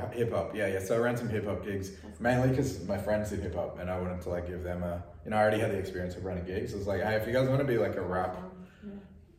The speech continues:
Speaker 1: like, here you go. Like, here's, here's an audience and shit." And they were like, "Whoa, sick." You know, it was, like, it's pretty cool for them just that I knew how to put a gig together.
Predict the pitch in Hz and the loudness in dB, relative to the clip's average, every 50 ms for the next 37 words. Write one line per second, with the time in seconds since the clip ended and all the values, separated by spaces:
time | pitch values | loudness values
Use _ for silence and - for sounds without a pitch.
0 | - 92 104 104 98 104 113 107 98 85 85 87 101 107 104 95 87 - - 98 | -8 -2 -2 0 0 0 -2 -2 -2 0 0 2 2 2 2 2 0 0 -2 -4
1 | 95 - - - - 107 95 87 85 85 82 87 98 101 98 - - 107 - - | -4 -4 -6 -6 -6 -6 -6 -4 -4 -4 -4 -4 -4 -4 -4 -6 -6 -6 0 2
2 | 139 156 - 110 101 98 95 92 92 95 123 151 127 101 92 - - 110 95 - | 4 4 4 2 0 0 0 -2 0 2 6 6 6 6 4 2 0 -2 -2 -2
3 | 90 92 90 92 90 92 95 92 92 - - - - - - - - - - - | -2 -4 -4 -4 -4 -4 -4 -4 -4 -6 -8 -12 -16 -20 -20 -20 -20 -20 -16 -8
4 | - 113 98 98 101 98 98 - 101 92 90 87 87 90 90 - - 101 98 101 | -6 -4 -4 -2 -2 -4 -4 -4 -2 -2 -2 0 0 -2 -4 -4 -4 -6 -6 -6
5 | - 92 85 82 85 87 87 87 90 85 82 80 78 80 - - 90 90 82 95 | -4 -4 -4 -4 -4 -4 -4 -4 -4 -2 -2 -4 -4 -6 -8 -8 -6 -6 -6 -6
6 | 101 98 - - 92 87 87 95 | -6 -8 -6 -4 -2 -2 0 0